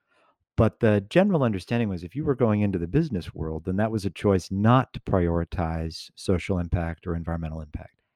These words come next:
And I really think that's changed dramatically and fundamentally. Uh, we had Chris Tompkins on the podcast, uh, earlier,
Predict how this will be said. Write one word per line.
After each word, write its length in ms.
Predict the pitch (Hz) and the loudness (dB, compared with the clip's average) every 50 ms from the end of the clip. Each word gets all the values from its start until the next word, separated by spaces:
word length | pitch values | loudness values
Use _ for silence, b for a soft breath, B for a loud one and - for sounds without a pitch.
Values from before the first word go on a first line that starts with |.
| _ _ _ | _ _ _
And 120 | - 117 120 | 0 4 6
I 40 | |
really 220 | 120 127 170 208 226 | 6 8 8 6 6
think 220 | - - 135 - | 4 2 0 2
that's 260 | - 113 104 - - | 2 0 0 0 -4
changed 640 | - - - 92 104 110 107 98 87 85 - - - _ _ | -12 -10 -6 -2 -2 0 0 -2 -4 -6 -10 -12 -18 _ _
dramatically 680 | - 104 95 98 104 120 127 139 - - 127 113 107 - - | -4 -2 2 4 4 4 4 2 0 -2 -2 -4 -4 -6 -4
and 440 | 104 107 107 107 107 104 95 - - _ | -2 0 0 0 -2 -2 -6 -10 -14 _
fundamentally. 760 | - - - 107 98 90 87 92 92 87 80 78 80 - _ _ _ _ _ _ _ _ | -10 -6 -4 -4 -4 -4 -4 -4 -6 -6 -8 -10 -14 -16 _ _ _ _ _ _ _ _
Uh, 260 | - 101 95 92 90 101 | -4 -2 -2 0 -2 0
we 140 | 107 117 110 | 0 0 2
had 240 | 107 107 104 98 - | 4 2 2 2 2
Chris 220 | - - 104 - | 0 -2 -2 0
Tompkins 560 | - 101 98 98 98 - 107 104 104 - - - - | -4 -6 -6 -6 -6 -8 -8 -8 -10 -12 -16 -12 -10
on 420 | 95 95 98 95 95 95 98 98 - _ _ | -6 -4 -4 -4 -4 -4 -6 -10 -14 _ _
the 160 | - 95 98 92 | -14 -14 -12 -8
podcast, 640 | - 98 95 95 - - 101 95 95 90 - - - _ - | -4 -4 -4 -4 -4 -4 -4 -4 -4 -4 -8 -12 -18 _ -8
uh, 400 | 92 90 87 87 87 85 82 85 - _ _ _ _ _ - | -6 -6 -4 -4 -6 -6 -8 -10 -14 _ _ _ _ _ 2
earlier, 520 | 107 117 117 113 113 107 101 101 107 113 | 4 4 6 6 6 4 4 2 0 -2